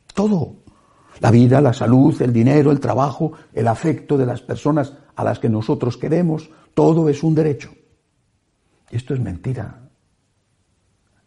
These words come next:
¿Quién tiene derecho a tener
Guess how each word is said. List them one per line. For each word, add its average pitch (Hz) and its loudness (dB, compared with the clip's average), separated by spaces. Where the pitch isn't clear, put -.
¿Quién 196 4
tiene 196 6
derecho 180 6
a 156 2
tener 147 2